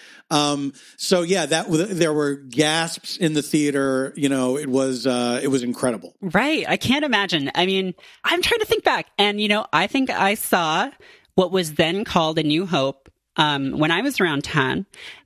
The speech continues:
Speaker 2: Um, and then I must have seen The Empire Strikes Back a little after that. And, you know, I think I probably encountered it clean as well, because while it was common knowledge by that point,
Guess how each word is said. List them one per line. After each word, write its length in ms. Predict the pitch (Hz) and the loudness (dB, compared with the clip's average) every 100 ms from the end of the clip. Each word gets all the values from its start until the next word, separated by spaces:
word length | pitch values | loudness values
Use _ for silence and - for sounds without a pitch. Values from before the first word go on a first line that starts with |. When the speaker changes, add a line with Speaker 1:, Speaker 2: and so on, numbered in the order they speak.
| _ | _
Speaker 2:
Um, 600 | 170 160 151 147 143 143 - - | 0 2 0 -2 -2 -2 -6 -2
and 260 | 165 170 165 | 0 2 2
then 440 | 165 165 165 170 - - | 2 0 -2 -6 -8 -2
I 80 | 165 | 0
must 260 | 175 214 - | 2 0 -4
have 100 | - | 0
seen 160 | 247 | 0
The 100 | 220 | 2
Empire 260 | 202 214 202 | 0 0 0
Strikes 220 | 202 180 | -2 0
Back 200 | 196 196 | 0 0
a 60 | 175 | 0
little 260 | 175 240 | 0 2
after 280 | 240 - 185 | 0 0 0
that. 280 | 185 254 - | 2 0 0
And, 220 | 170 180 - - - - _ _ - | -2 -2 -6 -16 -20 -20 _ _ 0
you 100 | 226 | 2
know, 160 | 262 - | 2 0
I 220 | 196 277 | 0 2
think 260 | - 320 | 0 2
I 100 | 381 415 | 0 -2
probably 580 | - 190 233 240 190 | 0 2 2 2 2
encountered 520 | 180 180 196 180 175 165 | 0 0 0 2 0 2
it 400 | 151 131 _ - | 0 -2 _ -14
clean 300 | - 202 185 | 0 2 2
as 180 | 151 - | 0 0
well, 260 | 214 220 | 0 0
because 320 | 151 - 180 156 | -2 0 0 2
while 200 | 185 190 | 2 0
it 60 | |
was 140 | 196 - | -2 -4
common 480 | - 240 220 190 | 0 2 2 0
knowledge 400 | 165 170 196 170 | 2 2 0 0
by 100 | 165 | 0
that 240 | 147 139 - | 2 0 0
point, 360 | 156 139 135 | 0 0 -2